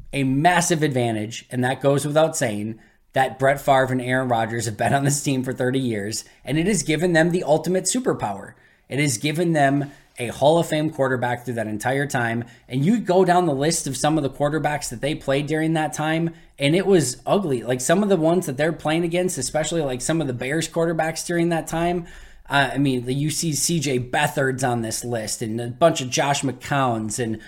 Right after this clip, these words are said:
Mark Sanchez, Jake Locker, John Skelton, Blaine Gabbert, uh, Matt Leinart again, Trent Edwards, a lot of Jay Cutler, Sean Hill. Sorry, there's a bug flying by me. Uh, who else? David Gerard, Kyle Orton, who had a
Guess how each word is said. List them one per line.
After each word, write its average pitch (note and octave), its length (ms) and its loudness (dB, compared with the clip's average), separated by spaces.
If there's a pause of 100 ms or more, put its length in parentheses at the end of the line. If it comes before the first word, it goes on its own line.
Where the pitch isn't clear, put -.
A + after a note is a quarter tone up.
(160)
Mark E3 320 2
Sanchez, C3+ 640 -2
Jake D#3+ 320 -4
Locker, B2 760 -6
John E3+ 320 4
Skelton, C3 760 0 (220)
Blaine E3 360 2
Gabbert, C#3+ 680 -4 (340)
uh, B2+ 680 0
Matt D3+ 320 0
Leinart D3 440 2
again, A#2+ 260 -2
Trent E3+ 380 0
Edwards, B2 760 -2
a A2+ 60 -8
lot A2+ 240 -2
of C#3+ 80 -2
Jay D#3 160 0
Cutler, A#2+ 480 -4
Sean E3+ 460 0
Hill. C#3+ 420 2 (280)
Sorry, - 240 -10
there's G2+ 120 -12
a G2+ 40 -8
bug A2+ 280 -4
flying A2 320 -6
by A#2+ 160 0
me. F3 220 2 (260)
Uh, C#3+ 560 4 (460)
who G3+ 160 6
else? A2 180 0
David E3+ 320 2
Gerard, C3+ 480 2
Kyle G#3 260 4
Orton, C#3 260 2
who C3 60 0
had A#2 100 0
a G2+ 100 -8